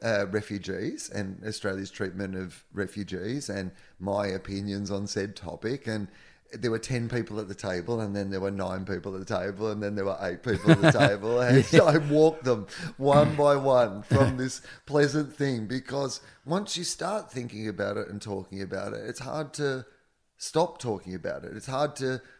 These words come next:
Speaker 1: stop saying, "I'm embarrassed by this luckiest of all countries, this country that considers itself to be one thing
Speaker 2: Hmm.
Speaker 1: and prides itself on this idea of mateship and friendliness and openness and in-,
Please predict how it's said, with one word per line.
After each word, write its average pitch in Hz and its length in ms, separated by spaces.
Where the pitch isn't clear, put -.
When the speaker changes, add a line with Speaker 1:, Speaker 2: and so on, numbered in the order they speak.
Speaker 1:
stop - 380
saying, 113 340
"I'm 120 280
embarrassed 110 600
by 101 420
this 101 320
luckiest 117 640
of 107 100
all 107 180
countries, 98 720
this 92 200
country 120 400
that 107 180
considers 113 480
itself 104 420
to 104 80
be 101 280
one 127 460
thing 120 300
Speaker 2:
Hmm. 113 80
Speaker 1:
and 92 100
prides 113 400
itself 110 500
on 104 220
this 98 160
idea 107 460
of 98 200
mateship 117 600
and 90 200
friendliness 107 720
and 92 180
openness 101 640
and 101 300
in-, 104 180